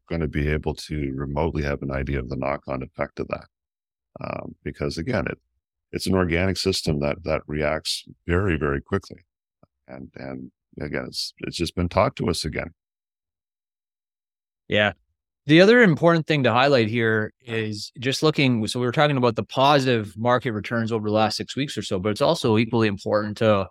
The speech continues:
Speaker 2: highlight how negative September was right before these, these really par-,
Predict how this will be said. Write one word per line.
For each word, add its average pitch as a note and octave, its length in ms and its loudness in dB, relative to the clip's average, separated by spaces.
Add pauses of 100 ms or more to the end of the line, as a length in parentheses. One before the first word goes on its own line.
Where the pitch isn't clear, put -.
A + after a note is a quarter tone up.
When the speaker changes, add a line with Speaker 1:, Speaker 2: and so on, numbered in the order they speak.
Speaker 2:
highlight A2 540 2 (380)
how C3 360 6
negative A2 840 6 (240)
September B2 440 2
was F2 400 0
right A#2 220 2
before B2+ 540 4
these, A2 340 2
these G#2 220 -4
really A2 180 2
par-, A2 280 -2